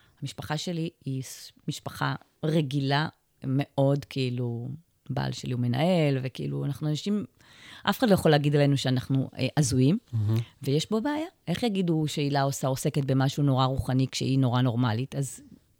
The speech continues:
Speaker 1: אז פשוט לא אמרו. לפחות אני לא שמעתי.
Speaker 2: <laughs>
Speaker 1: ויותר מזה אני אגיד, יאמר לק-, ל-, לזכות קיבוץ מעגן מיכאל, שיש פה המון אנשים רוחניים, יש פה המון אנשים בכלל, אבל יש פה גם המון אנשים מאוד, מאוד, מאוד מחוברים לעצמם ולרוח.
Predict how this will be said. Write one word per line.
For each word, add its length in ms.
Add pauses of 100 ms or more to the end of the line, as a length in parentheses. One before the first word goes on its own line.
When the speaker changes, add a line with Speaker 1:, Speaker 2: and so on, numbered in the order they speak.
(140)
Speaker 1:
אז 80
פשוט 220
לא 100
אמרו. 200 (300)
לפחות 200
אני 160
לא 80
שמעתי. 380 (460)
Speaker 2:
<laughs> 440
Speaker 1:
ויותר 320
מזה 260
אני 160
אגיד, 280 (920)
יאמר 300
לק-, 220
ל-, 380
לזכות 320
קיבוץ 300
מעגן 300
מיכאל, 260
שיש 140
פה 120
המון 320
אנשים 380
רוחניים, 460
יש 80
פה 120
המון 220
אנשים 340
בכלל, 380 (160)
אבל 100
יש 80
פה 120
גם 80
המון 220
אנשים 380
מאוד, 460
מאוד, 240
מאוד 180
מחוברים 540
לעצמם 500 (540)
ולרוח. 560